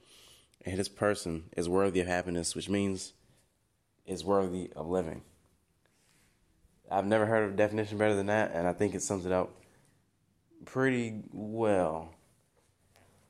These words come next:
for myself. And I think millions, I can confidently say millions and millions of people suffer from self-esteem issues.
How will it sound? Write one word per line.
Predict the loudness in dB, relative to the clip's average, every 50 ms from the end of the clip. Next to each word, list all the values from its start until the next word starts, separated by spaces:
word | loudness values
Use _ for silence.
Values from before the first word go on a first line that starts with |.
| _ _ _ _ -2
for | 2 4
myself. | 4 4 4 4 4 4 4 2 0 -4 -10 -16 -16 -18 -20 -20 _ _ _ _ _ _ _ _ _ -8
And | -4 -2 0 0 2 0 0 -2 -4 -6 -12 -20 -20 -20 -20 -20 -20 -20 -20 -20 -20 -20 -20 -20 -20 -20 -20 -20 -20 -20 -20 -20 -20 -20 -16 -10 -8
I | -2
think | 2 4 4 4 2 0
millions, | 0 4 6 6 6 6 6 6 4 4 2 2
I | 0 2 0 0
can | 0 -2 -6 -8 -14 -20 -20 -10 -4
confidently | 0 2 2 2 2 -2 -6 -6 -6
say | -4 -2 -2 -2 -2 -6 -6 -4
millions | 0 2 4 4 4 4 2 2 2
and | 2 2
millions | 2 2 2 0 -2
of | -2
people | -4 -4 -4 -2 -2 -2 -2 -4 -10 -20 -20 -20 -20 _ _ _ _ _ _ _ _ _ _ _ _ _ _ -20 -12 -4
suffer | 0 2 4 4 4 2 0 0
from | 0 -2 -2
self-esteem | 0 2 2 2 2 0 0 0 2 2 2 2 0 0
issues. | 0 -2 -2 -2 -2 -2 -2 -4 -6 -8 -10 -12